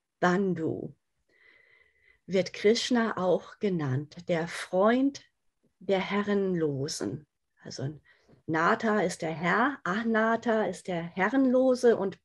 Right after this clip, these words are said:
Bandhu ist der Freund. Also Anata Bandhu wird Krishna auch genannt, der Freund der Herrenlosen, der Freund derer, die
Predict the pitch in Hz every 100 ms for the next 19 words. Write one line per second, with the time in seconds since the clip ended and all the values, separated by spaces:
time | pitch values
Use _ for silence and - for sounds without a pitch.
0 | - 151 208 208 202 170 175 170 170 -
1 | - 151 156 131 - - _ _ - _
2 | _ - _ 175 170 170 - 175 - _
3 | 170 180 175 220 240 202 170 151 226 247
4 | 240 208 - - 254 254 233 - 214 -
5 | 208 202 202 196 196 185 175 - 170 185
6 | 208 202 196 180 170 190 233 247 220 220
7 | 233 233 226 226 - _ _ _ 185 175
8 | - 160 214 240 220 214 214 220 220 220
9 | 220 208 220